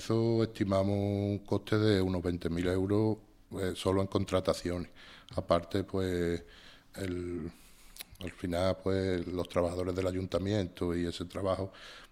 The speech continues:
pues, evidentemente que tiene un costo, pero eso no se cuantifica, eso, pues, lo asumimos todos los años y ya está, tema de desbroce, eh, tema, como hemos dicho, de arreglo de tejado, de, al final, el cambio de las tapas de esos merenderos, eso no se,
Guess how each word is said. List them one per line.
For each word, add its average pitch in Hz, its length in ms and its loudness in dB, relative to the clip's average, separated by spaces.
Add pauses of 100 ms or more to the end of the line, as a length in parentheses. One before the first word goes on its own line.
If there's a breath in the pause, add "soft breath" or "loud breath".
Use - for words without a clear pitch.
pues, 92 220 2
evidentemente 90 640 0
que - 100 -4
tiene 82 200 -2
un 90 60 -4
costo, - 280 -4
pero 87 180 0
eso - 100 -4
no 87 100 -4
se - 120 -6
cuantifica, - 560 -4
eso, 80 240 -6
pues, 80 320 -4 (420 loud breath)
lo 90 100 4
asumimos 90 500 -2
todos 85 200 -2
los 87 140 -2
años 92 420 0
y 85 60 -2
ya 80 60 -2
está, 101 260 -2
tema 80 240 -2
de 85 100 0
desbroce, 90 920 -2 (340 loud breath)
eh, 82 260 0
tema, 85 280 -4
como 87 280 -4
hemos 87 200 -6
dicho, 87 260 -6
de 85 80 0
arreglo 87 320 -2
de 87 100 0
tejado, 92 680 2
de, 87 500 0
al 85 60 -6
final, 82 480 -8 (480 loud breath)
el 80 480 -4
cambio 87 300 -2
de 85 100 -4
las 80 120 -6
tapas 95 340 2
de 87 40 -2
esos 85 180 -4
merenderos, 90 640 0
eso 90 120 -4
no 90 120 -4
se, 85 600 0